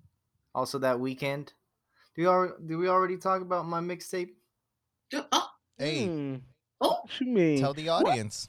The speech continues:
Speaker 3: Don't talk to me.
Speaker 2: You need a promo?
Speaker 1: Ah, so I made a mixtape over, um,
Speaker 4: Okay.
Speaker 1: right before Thanksgiving. It was featuring, um, us playing basketball,
Speaker 4: Oh.
Speaker 1: and I was
Speaker 4: <laughs>
Speaker 1: just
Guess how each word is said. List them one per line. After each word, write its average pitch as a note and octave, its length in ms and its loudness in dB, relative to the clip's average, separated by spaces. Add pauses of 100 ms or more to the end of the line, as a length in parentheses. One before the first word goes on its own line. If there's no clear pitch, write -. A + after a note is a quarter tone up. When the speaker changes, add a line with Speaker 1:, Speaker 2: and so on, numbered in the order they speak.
(160)
Speaker 3:
Don't E2 180 -10
talk D3+ 220 -10
to A#2 80 -8
me. C#3 320 -8 (500)
Speaker 2:
You E4 60 8 (140)
need - 60 4
a G#4 40 8
promo? G4+ 80 8 (1040)
Speaker 1:
Ah, B2+ 560 6
so D#3+ 160 8
I D3+ 80 10
made D#3+ 220 6
a C#3+ 40 4
mixtape C#3+ 600 2 (400)
over, A#2+ 520 0
um, G#2+ 240 0
Speaker 4:
Okay. G#3 240 6
Speaker 1:
right C3 200 2
before C3+ 340 2
Thanksgiving. D3+ 800 0 (760)
It A#2 40 -8
was A#2+ 140 -6
featuring, B2+ 840 -4
um, G2+ 520 -4 (760)
us C3+ 220 2
playing C#3+ 300 -4
basketball, C#3+ 680 0 (600)
Speaker 4:
Oh. D#3 100 0 (140)
Speaker 1:
and A#2 340 -2
I A#2+ 120 0
was F3+ 200 8
Speaker 4:
<laughs> - 20 4
Speaker 1:
just A3+ 180 2